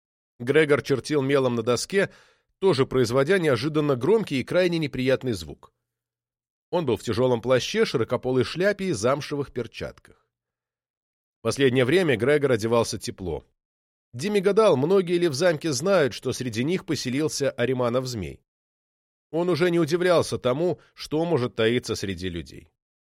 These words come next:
Голову вепря положили на блюдо и трижды торжественно обнесли в круг высокого сводчатого зала.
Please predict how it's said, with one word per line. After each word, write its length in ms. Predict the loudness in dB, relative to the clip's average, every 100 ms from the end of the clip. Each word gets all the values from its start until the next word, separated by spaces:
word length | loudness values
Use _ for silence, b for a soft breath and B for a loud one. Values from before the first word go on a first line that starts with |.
| _ _ _ _ _ 0
Голову 420 | 4 6 6 2
вепря 320 | 2 0 0
положили 440 | 0 0 2 0
на 140 | 0 0
блюдо 380 | 0 -2 0 0
и 100 | 0
трижды 380 | -2 -2 -2
торжественно 760 | 0 0 0 -2 -4 -6 -2 -2
обнесли 460 | 0 -4 -4 -6 -8
в 120 | -8
круг 420 | -6 -4 -6 -10 _ _ -6
высокого 600 | -2 0 0 -2 -2 -4
сводчатого 680 | -4 -2 -2 -2 -8 -6 -4
зала. 420 | -6 -8 -8